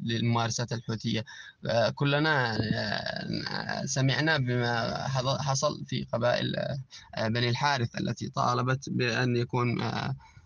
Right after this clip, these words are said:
آه، محمد علي الحوثي في السجن مقابل ما قامت به من، من سجن لمشايخها، وكان موقف القبلي في قبائل بني الحارث أيضًا كان موقف، آه، قوي، واستطاع أن يت-، آه، أن ي-، اضطر ميليشيات الحوثي للتراجع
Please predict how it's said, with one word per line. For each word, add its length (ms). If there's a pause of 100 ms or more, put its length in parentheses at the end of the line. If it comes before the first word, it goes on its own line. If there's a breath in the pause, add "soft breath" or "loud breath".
(140)
آه، 800
محمد 340
علي 100
الحوثي 400
في 80
السجن 600
مقابل 420
ما 120
قامت 340
به 200
من، 260
من 80
سجن 360
لمشايخها، 880 (440 loud breath)
وكان 640
موقف 340
القبلي 460
في 240
قبائل 400
بني 160
الحارث 340
أيضًا 380
كان 200
موقف، 440
آه، 380
قوي، 380 (380)
واستطاع 560
أن 120
يت-، 260
آه، 800
أن 200
ي-، 240 (720)
اضطر 340
ميليشيات 440
الحوثي 320
للتراجع 560